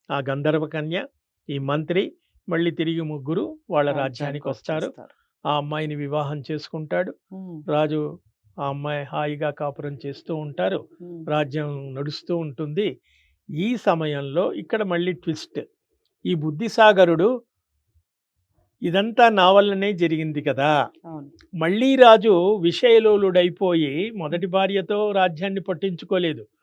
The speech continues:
Speaker 1: మళ్ళీ ఇప్పుడు ఈ గంధర్వకాంతని తీసుకొచ్చి మళ్ళీ వివాహం చేసుకుని ఈ, మ్, మళ్ళీ ఆయన రాజ్యాన్ని పట్టించుకోవట్లేదు. "ఇదంతా నా వల్ల జరిగింది కదా, నేను చెప్పడం వల్ల జరిగింది కదా" అనేటువంటి ఒక దీనితో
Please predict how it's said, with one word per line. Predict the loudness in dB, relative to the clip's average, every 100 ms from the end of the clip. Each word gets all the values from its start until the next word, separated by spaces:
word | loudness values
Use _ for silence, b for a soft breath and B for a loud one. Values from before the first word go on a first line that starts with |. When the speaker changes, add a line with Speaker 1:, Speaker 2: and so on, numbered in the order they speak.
| _ _ _ _
Speaker 1:
మళ్ళీ | -4 -2 0
ఇప్పుడు | -2 0 2
ఈ | 4
గంధర్వకాంతని | 4 4 4 4 2 2 2 -4
తీసుకొచ్చి | -4 -8 -6 -6 -6 -6
మళ్ళీ | -4 -2 -2
వివాహం | -2 0 0 0 -6 -6
చేసుకుని | -6 -6 -8 -8 -10 _ _ _ _ _
ఈ, | -4 -2 0 0 2 2 0 -2 -8 -14
మ్, | -12 -10 -8 -8 -10 -12 _ _ _ -2
మళ్ళీ | 0 2 4 4
ఆయన | 2 0 0 0 -2 0
రాజ్యాన్ని | 0 0 0 -4 -4
పట్టించుకోవట్లేదు. | -2 -4 -4 -8 -2 -2 -2 -4 -6 -6 _ _ _ _ -4
"ఇదంతా | -2 2 2
నా | 4 6
వల్ల | 6 4 2
జరిగింది | 0 0 -2 -4
కదా, | -2 -2
నేను | -2 -4 -6
చెప్పడం | -8 -6 -6 -6
వల్ల | -6 -8
జరిగింది | -8 -10 -10 -10 -6
కదా" | -4 -4
అనేటువంటి | -6 -6 -6 -6 -6
ఒక | -8 -8
దీనితో | -8 -6 -6 0 2 2